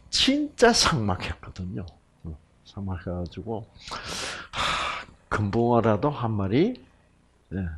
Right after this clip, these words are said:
키워야 되겠다. 그때 뭐, 뭐, 뭐 아무것도 없잖아요. 그래서 이제 간신히 뭐 어항 같은 걸 하나 구하고 그래가지고 금붕어를,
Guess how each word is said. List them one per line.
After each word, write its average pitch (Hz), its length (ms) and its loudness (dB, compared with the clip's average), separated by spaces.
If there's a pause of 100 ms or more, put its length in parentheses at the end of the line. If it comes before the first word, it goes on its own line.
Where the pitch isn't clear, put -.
(200)
키워야 87 400 -6
되겠다. - 380 -12
그때 165 300 4
뭐, 151 360 0 (380)
뭐, 123 380 -6
뭐 92 220 -6
아무것도 240 420 4
없잖아요. 247 600 0 (1040)
그래서 170 280 2
이제 170 240 0
간신히 170 1600 2
뭐 131 200 4 (140)
어항 127 440 6
같은 123 420 0
걸 113 100 2
하나 101 480 -4
구하고 107 760 -4 (480)
그래가지고 107 880 -2
금붕어를, 90 960 -2